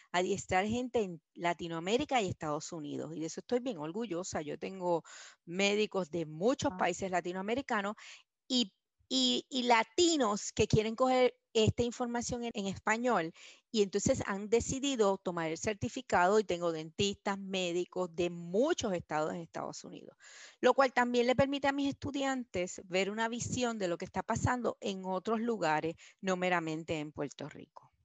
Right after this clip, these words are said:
Speaker 1: Eso,
Speaker 2: Claro.
Speaker 1: en resumidas cuentas, es lo que tiene que ver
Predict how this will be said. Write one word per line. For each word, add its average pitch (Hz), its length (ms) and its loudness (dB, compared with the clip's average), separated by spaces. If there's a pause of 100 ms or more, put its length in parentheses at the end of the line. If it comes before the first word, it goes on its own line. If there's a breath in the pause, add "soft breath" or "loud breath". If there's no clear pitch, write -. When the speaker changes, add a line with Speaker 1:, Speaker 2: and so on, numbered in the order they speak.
(760)
Speaker 1:
Eso, 262 320 2
Speaker 2:
Claro. 302 80 8
Speaker 1:
en 285 140 0
resumidas 233 520 2
cuentas, 220 380 -2
es 170 60 -2
lo 175 100 0
que 180 100 -6
tiene 175 220 -10
que - 80 -10
ver 165 180 -6